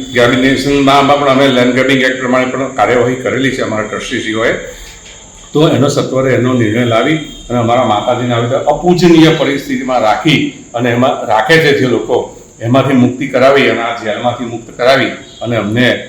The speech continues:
અમારા માતાજીની સેવાનો તક મળે અને અમારા માતાજીનું, મારા કુળદેવીનું જે મંદિર છે એનું પોઝિશન અમને મળી જાય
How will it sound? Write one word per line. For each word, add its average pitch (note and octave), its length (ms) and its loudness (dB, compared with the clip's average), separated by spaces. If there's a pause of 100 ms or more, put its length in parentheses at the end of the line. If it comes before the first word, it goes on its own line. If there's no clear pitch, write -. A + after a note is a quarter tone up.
અમારા A2+ 240 -4
માતાજીની A2 600 -6
સેવાનો A2+ 1120 -6
તક A2+ 180 -2
મળે A#2+ 180 -2
અને A#2 120 -2
અમારા G#2 400 0
માતાજીનું, A#2 600 -4 (300)
મારા B2 260 0
કુળદેવીનું C#3 480 2
જે B2 80 0
મંદિર A2+ 440 -2
છે C3 120 0 (380)
એનું A#2 180 -10
પોઝિશન G#2+ 380 -6
અમને G2+ 200 -6
મળી G#2+ 260 -4
જાય G#2 280 2